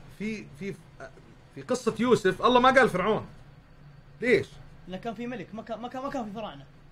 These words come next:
Speaker 1: فراعنة من قبلهم موجودين.
Speaker 2: طيب ليش قال، إيش قال الملك؟
Speaker 1: هنا تحتاج بحث.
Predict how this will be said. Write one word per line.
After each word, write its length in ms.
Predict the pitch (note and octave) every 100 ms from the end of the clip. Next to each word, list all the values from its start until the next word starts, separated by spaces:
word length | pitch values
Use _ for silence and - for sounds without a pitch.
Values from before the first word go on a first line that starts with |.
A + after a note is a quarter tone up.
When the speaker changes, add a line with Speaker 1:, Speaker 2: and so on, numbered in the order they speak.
| - - -
Speaker 1:
فراعنة 320 | D4+ C#4 C4+
من 200 | B3+ B3
قبلهم 300 | D#4+ G#3+ G3+
موجودين. 500 | G3+ F#3+ A3+ G#3+ A2+ - -
Speaker 2:
طيب 100 | F#3
ليش 220 | B3 F3
قال، 100 | G3+
إيش 140 | G3+ E3+
قال 120 | F3+
الملك؟ 180 | E3+ D3+ - - - - - - - - - - -
Speaker 1:
هنا 220 | C3 F#3
تحتاج 380 | E3+ - - A#2 G2+
بحث. 160 | G#2+